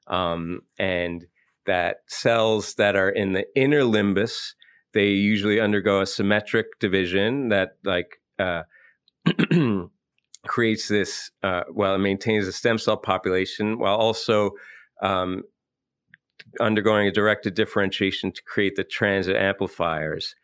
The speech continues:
that support, uh, homeostasis. And they use this, this in situ photo labeling in com-, combination with the two photon to actually visualize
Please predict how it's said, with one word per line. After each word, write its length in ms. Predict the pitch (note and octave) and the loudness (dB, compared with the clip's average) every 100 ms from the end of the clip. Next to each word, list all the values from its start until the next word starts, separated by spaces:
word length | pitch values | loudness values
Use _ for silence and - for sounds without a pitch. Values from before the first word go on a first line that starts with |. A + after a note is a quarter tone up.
| _ _ _ | _ _ _
that 280 | F2+ F2 - | -2 -2 -4
support, 540 | - - - F#2+ - | -10 -6 -2 0 0
uh, 280 | F2+ E2+ - - - | -2 -2 -4 -10 -6
homeostasis. 880 | G2 F#2 F2+ - G2+ F#2+ - G2 - | -2 -2 -2 -2 0 0 -2 -8 -2
And 120 | G2 | 0
they 60 | A2+ | 2
use 300 | B2+ C#3 G#2 | 2 2 0
this, 240 | G#2+ - - - - _ | -2 -2 -16 -20 -20 _
this 300 | G2+ - - _ _ | -4 -4 -10 _ _
in 180 | C3 C3+ | 0 0
situ 760 | - D#3 D#3+ - C#3 A#2+ A#2 B2 - | 0 -2 -2 -2 0 2 2 -2 -2
photo 340 | C3 C3+ C#3 A2+ | 2 4 4 4
labeling 500 | G#2 G2 G2 G2 G2 | 4 2 2 2 0
in 60 | F#2+ | -2
com-, 240 | G2 F#2+ - | -4 -4 -4
combination 720 | A2 G2 G2 G2+ G#2 - G2 | -2 2 2 2 0 -2 -2
with 140 | F2+ | -2
the 60 | F#2 | -6
two 220 | - G#2 | -4 -4
photon 760 | - A2+ A#2+ - F#2+ F2 E2+ E2+ - - _ | 0 0 0 -2 -2 -2 -4 -10 -18 -20 _
to 140 | - - | -4 -2
actually 380 | C3+ - A#2 G#2+ | -2 0 0 0
visualize 1000 | F#2+ B2 A#2 A2 G#2 F#2+ F#2 F2+ - | 2 2 4 4 4 2 2 -2 -4